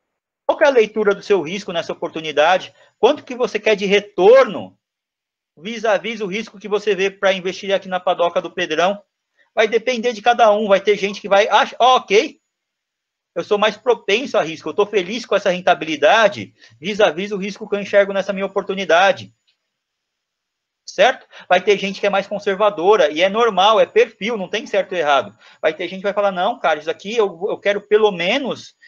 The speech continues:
vinte e cinco por cento de retorno pra investir em algo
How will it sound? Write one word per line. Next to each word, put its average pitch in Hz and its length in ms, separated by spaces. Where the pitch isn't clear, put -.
vinte 202 280
e 220 40
cinco 233 300
por 233 160
cento 220 260
de 208 100
retorno 214 500
pra 202 140
investir 175 360
em 170 60
algo 147 460